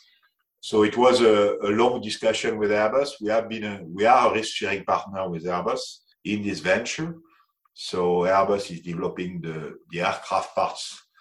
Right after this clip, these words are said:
uh, of the improvement of the aircraft to reach the range, to reach the cabin altitude, which is very good. We are developing the cabin, and we're supporting the,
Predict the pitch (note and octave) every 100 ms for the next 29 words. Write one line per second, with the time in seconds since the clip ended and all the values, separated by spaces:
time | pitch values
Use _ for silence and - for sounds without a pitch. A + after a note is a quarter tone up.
0 | _ _ - - - - - E2 E2+ E2+
1 | G2+ F2+ F#2 F2+ E2 F2 F2 - F#2+ F#2+
2 | - E2 F#2 - - E2 F#2 G2 G2+ -
3 | D#2+ F2+ F2 E2+ F2 E2 F2 E2+ - E2+
4 | F2+ E2 D#2 D#2+ D#2 E2 D#2+ D#2+ C#3 -
5 | - - - - G2+ G#2+ G2+ F#2+ F#2+ -
6 | F#2 F2 - G2 A#2+ C#3 G#2+ F#2 F2 E2
7 | - E2 F#2 F2+ F2+ F2 D#2+ D#2+ D2